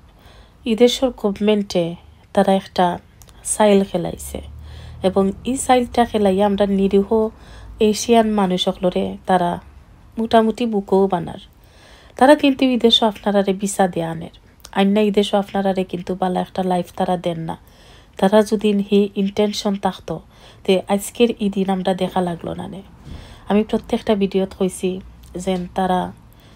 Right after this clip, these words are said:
মানুষে আইন না ইকানো বিপদও ফালার। আপনারা তো ভিসা পাইরা আইরা,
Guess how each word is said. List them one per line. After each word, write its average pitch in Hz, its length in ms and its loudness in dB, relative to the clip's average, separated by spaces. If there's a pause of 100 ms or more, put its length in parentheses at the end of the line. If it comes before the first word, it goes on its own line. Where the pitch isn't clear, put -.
(160)
মানুষে 185 500 0
আইন 190 220 4
না 180 120 -2 (140)
ইকানো 185 320 -2
বিপদও 180 440 -2
ফালার। 175 360 -6 (280)
আপনারা 196 380 0
তো 202 140 -6
ভিসা 196 340 -2
পাইরা 180 380 -4 (180)
আইরা, 170 280 -4